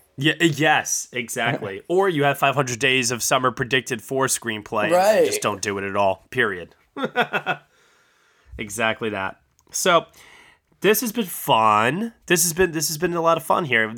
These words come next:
Speaker 1: I mean, the nominations are coming out this week. I'm very super excited. Hopefully there are some surprises there. Obviously, they also have, uh, nominations for Best Action Movie, Best Horror Sci-Fi. Uh,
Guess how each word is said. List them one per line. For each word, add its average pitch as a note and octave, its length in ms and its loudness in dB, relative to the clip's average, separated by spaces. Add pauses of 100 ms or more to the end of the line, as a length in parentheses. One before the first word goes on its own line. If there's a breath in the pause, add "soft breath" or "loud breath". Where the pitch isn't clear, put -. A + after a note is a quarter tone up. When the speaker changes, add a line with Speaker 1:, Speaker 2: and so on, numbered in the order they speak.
Speaker 1:
I B2 100 2
mean, C3 220 -2
the B2 80 0
nominations C#3 520 0
are - 40 -8
coming C3 200 -2
out B2+ 100 0
this - 160 -8
week. A#2 200 -2
I'm A2+ 180 -2
very A2+ 400 0
super B2 300 -2
excited. A2 480 0
Hopefully B2 380 0
there A#2 140 2
are A2+ 180 4
some A2 360 -4 (300 loud breath)
surprises A2 720 -2
there. A2 320 0
Obviously, A#2 400 0
they G#2+ 280 -4
also G#2+ 360 0
have, G2+ 380 -2
uh, G2 220 -4
nominations G2+ 800 -4
for G2+ 480 -4 (440 loud breath)
Best - 260 -6
Action A#2+ 480 -2
Movie, G#2 420 -4
Best G#2 220 -8
Horror A#2+ 300 -2
Sci-Fi. A2 960 0
Uh, A2+ 100 -8